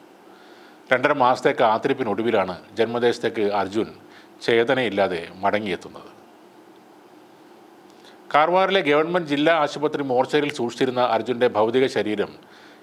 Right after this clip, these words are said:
ഇന്നലെ വൈകിട്ടാണ് ഡി എൻ എ പരിശോധനാ ഫലം വന്നതിന് പിന്നാലെ കുടുംബത്തിന് കൈമാറിയത്. നിറകണ്ണുകളോടെ അർജുൻ്റെ സഹോദരൻ അഭിജിത്തും ഭാര്യ സഹോദരൻ ജിതിനും ചേർന്ന് മൃതദേഹം ഏറ്റുവാങ്ങി.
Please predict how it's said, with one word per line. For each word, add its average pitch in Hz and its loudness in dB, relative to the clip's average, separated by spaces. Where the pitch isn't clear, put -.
ഇന്നലെ 156 2
വൈകിട്ടാണ് 143 2
ഡി 123 0
എൻ 143 -4
എ - 0
പരിശോധനാ 120 0
ഫലം 113 -2
വന്നതിന് 107 -4
പിന്നാലെ 104 -2
കുടുംബത്തിന് 113 -2
കൈമാറിയത്. 92 -6
നിറകണ്ണുകളോടെ 147 4
അർജുൻ്റെ 127 2
സഹോദരൻ 120 0
അഭിജിത്തും 110 -4
ഭാര്യ 127 4
സഹോദരൻ 120 2
ജിതിനും 131 -2
ചേർന്ന് 98 -2
മൃതദേഹം 110 0
ഏറ്റുവാങ്ങി. - -8